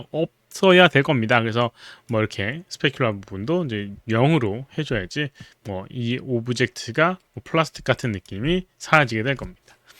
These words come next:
근데 특정 부분에 뭐 범프 매핑을 없애고 싶다라고 하면 뭐 선택을 해서, 어,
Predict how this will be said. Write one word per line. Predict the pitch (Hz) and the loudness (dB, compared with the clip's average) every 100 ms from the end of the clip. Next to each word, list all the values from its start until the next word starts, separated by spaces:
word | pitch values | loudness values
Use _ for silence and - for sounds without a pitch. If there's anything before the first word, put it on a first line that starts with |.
| - - - _ _ _ _ | -20 -20 -20 _ _ _ _
근데 | - | 0
특정 | 220 196 240 233 | 0 2 2 4
부분에 | 233 226 226 | 2 4 6
뭐 | 202 151 135 120 | 8 6 4 4
범프 | - 165 208 | 2 2 2
매핑을 | 185 196 | 2 4
없애고 | 160 120 - 196 | 4 2 4 2
싶다라고 | 170 - 165 131 - - 123 131 | 2 4 4 4 -4 -4 -2 0
하면 | 110 139 196 226 226 _ _ - | -2 2 2 2 -2 _ _ -8
뭐 | 107 95 95 - _ - | -4 -4 -8 -14 _ -8
선택을 | - 190 185 175 160 | -2 0 2 4 4
해서, | 170 117 127 - _ _ _ _ _ | 2 0 -4 -8 _ _ _ _ _
어, | 110 104 | -6 -4